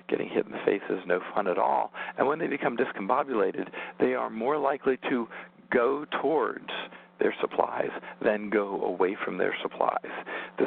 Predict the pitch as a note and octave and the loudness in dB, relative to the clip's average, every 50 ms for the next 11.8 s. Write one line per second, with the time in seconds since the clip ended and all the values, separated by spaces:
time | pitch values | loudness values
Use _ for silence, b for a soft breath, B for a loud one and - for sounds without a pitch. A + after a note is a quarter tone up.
0 | - - - - - - A#2 - - - G#2 G2 F#2 F#2 F2+ - - - A2+ A#2 | 0 0 -4 0 0 0 0 0 0 0 2 2 2 0 -6 -8 0 2 2 2
1 | B2 A#2+ G#2 - F#2+ - A2+ A#2 - A2 F#2+ F#2 F#2 F2+ F2+ - - - - - | 2 0 -4 -6 2 2 2 2 2 0 2 2 2 2 0 -2 -2 -4 0 0
2 | F#2+ F#2+ F2+ - A2 G#2 F#2+ F#2+ - - G#2+ - - A2 - G2+ G#2 - - G2 | 0 2 2 2 2 2 2 0 0 -2 -2 0 0 -2 -2 -2 -2 2 2 2
3 | F#2+ - - - - - G2 F#2+ G2 G2+ - - - G2 F#2+ - - - - B | 2 0 0 -2 -2 0 0 -4 -6 -6 -2 2 2 2 2 -2 -10 -14 -14 B
4 | B B B B B B B B B - - F3+ - E3 E3 - - - D#3+ G#3 | B B B B B B B B B 2 2 2 4 0 -2 -2 0 0 0 0
5 | G#3 - - - - - F#3 G3+ D3+ - - - - - - A2+ A2 G#2+ F#2+ - | 2 -2 -4 -4 2 2 2 2 2 0 -2 -4 -4 2 2 4 4 2 0 -4
6 | - - - - - - A2 - - - B2 B2 C3 A2+ G2+ G2 G2 G#2+ - - | -10 -12 -14 -14 -8 -8 -8 -8 -2 0 0 0 2 2 2 2 2 0 0 0
7 | G#2+ A2 G#2 A2 C3 - - - G#2+ A2 F#2+ F#2+ G#2+ A#2 B2 B2+ A#2+ B2 F3+ G3+ | 0 0 2 2 2 2 2 2 0 0 0 2 2 4 4 4 2 2 0 0
8 | F#3+ - A#2 A2+ A2+ B B B B B A#2+ A#2 A#2 A2 G#2 - - E2+ G2 G#2+ | 0 0 -2 -4 -6 B B B B B 0 2 4 2 2 2 2 0 0 2
9 | A#2+ C3+ C#3+ C3+ C3 C#3 C#3 C3+ - - G2 B B B G2+ G2+ G#2 G#2 - - | 0 0 0 0 0 -2 -2 -4 -6 -8 -10 B B B -6 -4 -2 -2 2 2
10 | A2 G#2+ G#2+ G#2 G2+ G2+ G2+ G2+ A2 F#2 G2+ F#2+ F#2+ C#2+ - - - - B B | 2 2 4 2 2 0 0 0 2 2 2 4 4 2 2 0 -4 -10 B B
11 | B B B G2+ G2+ - - G#2 F#2 G2 F#2+ G2 E2+ - - - | B B B 0 2 2 2 2 0 0 0 2 2 0 0 -2